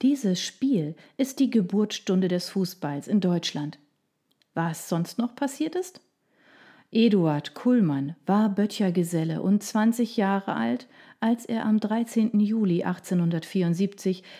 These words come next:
in Kissingen ein Attentat auf Bismarck verübt. Der erlitt nur eine leichte Schusswunde. Der Schütze Kullmann wurde von einem Passanten ergriffen. Das Resultat für den Attentäter waren vierzehn Jahre Zuchthaus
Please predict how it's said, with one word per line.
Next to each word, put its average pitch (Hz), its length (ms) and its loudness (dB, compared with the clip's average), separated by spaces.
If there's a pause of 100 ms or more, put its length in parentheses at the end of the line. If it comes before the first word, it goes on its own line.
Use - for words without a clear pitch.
in 226 300 4
Kissingen 202 640 0
ein 185 260 0
Attentat 165 640 -2
auf 143 220 -6
Bismarck 160 480 -2
verübt. 143 420 -6 (760)
Der 180 260 4
erlitt 180 340 0
nur 185 260 2
eine 170 240 0
leichte 180 400 0
Schusswunde. 160 680 -2 (340)
Der 165 200 0
Schütze 240 400 -2
Kullmann 233 640 2 (220)
wurde 277 260 2
von 247 160 0
einem 214 240 2
Passanten 208 540 0
ergriffen. 165 500 -2 (300)
Das 170 240 -4
Resultat 180 560 0
für - 80 -4
den 175 180 0
Attentäter 180 640 0 (260)
waren 190 280 2
vierzehn 240 420 0
Jahre 196 320 2
Zuchthaus 208 640 -4